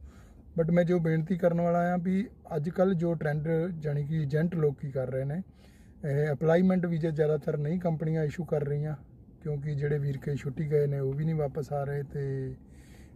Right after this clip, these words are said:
ਇਹ ਸਾਰਾ ਕੋਵਿਡ ਨਾਈਨਟੀਨ ਕਰਕੇ ਹੋ ਰਿਹਾ ਹੈ।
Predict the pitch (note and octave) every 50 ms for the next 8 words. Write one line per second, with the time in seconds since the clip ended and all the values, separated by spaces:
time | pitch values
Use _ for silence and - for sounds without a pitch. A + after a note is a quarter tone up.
0 | - - D3+ D3+ C#3 - E3+ E3+ D#3+ D3+ C#3+ C#3 - C#3+ C3+ C#3 C#3 C3+ C#3 C#3
1 | C#3 C3+ C3+ C3 C3 C3+ - - C#3 C3+ - - C#3+ C3+ A#2+ B2+ B2 B2 C3 D3
2 | D3+ D3+ E3